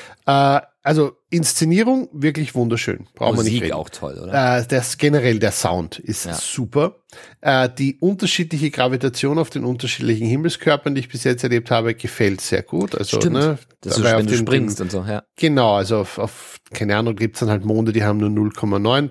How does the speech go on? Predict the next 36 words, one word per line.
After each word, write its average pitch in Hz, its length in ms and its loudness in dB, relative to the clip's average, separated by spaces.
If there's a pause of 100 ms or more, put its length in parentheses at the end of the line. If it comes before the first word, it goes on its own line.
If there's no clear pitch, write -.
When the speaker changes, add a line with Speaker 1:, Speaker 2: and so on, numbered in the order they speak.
Speaker 1:
äh, 113 560 2
Gravitation, 120 960 0
da 98 280 2
hüpfst - 340 -8
du 131 60 2
etwas 123 380 -2
weiter, 110 540 0
andere, 101 340 -4
die 98 140 -8
vielleicht 92 560 -6
später 101 340 0
mal 98 100 0
irgendwie 92 220 2
etwas - 260 -4
mehr 123 280 2
haben, 127 300 0
da 107 80 0
hüpfst 90 260 -8
du 101 60 -2
dann 92 140 -10
fast - 280 -12
gar 123 180 2
nicht 139 160 -2
mehr. 120 180 -4 (440)
Äh, 127 400 2 (1400)
das, 127 240 -12
also 151 280 0
Sound, 180 520 2
super, 185 460 0
Inszenierung 156 640 -2
bis 151 160 -4
jetzt 143 320 -4
sehr, 120 200 0
sehr 120 140 0
schön. 90 320 -4 (400)
Äh, 131 240 2